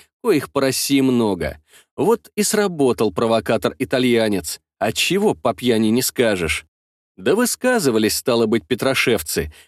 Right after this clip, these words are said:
а их крамолу стали превозносить. Ведь в остальном в России все пока тихо. Поляки не бунтуют, финны молчат. Тишь да благодать, в которой политический вес себе не заработать.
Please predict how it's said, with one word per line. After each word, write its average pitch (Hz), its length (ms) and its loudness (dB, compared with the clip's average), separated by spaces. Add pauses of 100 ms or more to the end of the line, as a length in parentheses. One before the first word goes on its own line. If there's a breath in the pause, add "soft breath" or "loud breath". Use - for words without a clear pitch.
а 101 160 0
их 202 260 -2
крамолу 190 500 2
стали 214 400 0
превозносить. 180 880 0 (420)
Ведь 101 320 -2
в 107 80 0
остальном 117 640 2
в 151 40 0
России 170 460 2
все 165 260 0
пока 170 300 -2
тихо. 92 600 -2 (280)
Поляки 123 420 0
не 104 140 2
бунтуют, 196 640 0 (260)
финны 180 240 2
молчат. 147 580 0 (600)
Тишь 160 240 0
да 147 140 0
благодать, 143 720 0
в - 80 -20
которой 107 420 0
политический 104 800 0
вес 131 220 2
себе 135 300 0
не 143 120 4
заработать. 123 720 -2